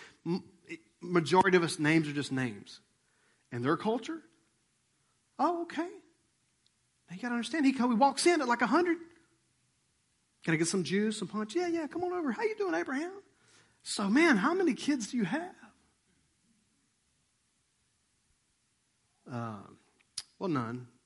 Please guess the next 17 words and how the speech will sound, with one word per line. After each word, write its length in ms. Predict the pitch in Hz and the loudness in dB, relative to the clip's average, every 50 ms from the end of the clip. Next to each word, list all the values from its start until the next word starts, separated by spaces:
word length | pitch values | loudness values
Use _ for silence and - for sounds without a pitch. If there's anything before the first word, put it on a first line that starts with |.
| - _ _ - - | -20 _ _ -20 -20
None. 220 | 110 117 131 139 - _ _ _ _ _ _ _ _ _ _ _ _ _ _ _ _ _ _ _ _ _ _ _ _ _ _ _ _ _ | -20 -20 -20 -20 -20 _ _ _ _ _ _ _ _ _ _ _ _ _ _ _ _ _ _ _ _ _ _ _ _ _ _ _ _ _
<laughs> 120 | - - - | -6 -2 -2
"Oh, 300 | 240 - - 160 135 - - - - - _ _ _ _ _ _ _ _ _ _ _ _ _ _ _ _ | -2 0 -2 -4 -6 -6 -10 -20 -20 -20 _ _ _ _ _ _ _ _ _ _ _ _ _ _ _ _
oh, 100 | 156 143 | -4 -2
it's 120 | 165 214 | 2 4
no, 80 | 285 339 | 4 4
no 260 | 240 202 180 208 247 | 4 4 2 2 4
big, 200 | 208 185 160 135 120 | 6 4 4 2 -2
uh, 80 | 156 175 - - - - - _ _ 156 | -6 -6 -6 -8 -16 -20 -20 _ _ -12
just 200 | 170 190 - - | -10 -10 -10 -4
curious 240 | - 196 202 190 | 0 2 2 2
about 220 | 202 - 180 - - - | 2 -4 -6 -8 -8 -6
why 140 | - 147 160 | -2 0 2
you 100 | 170 165 | 2 2
got 160 | 160 175 - | 2 0 -2
the 80 | - 120 | -4 -8
name 340 | 131 156 175 170 147 135 | -6 -2 -2 -2 -2 -2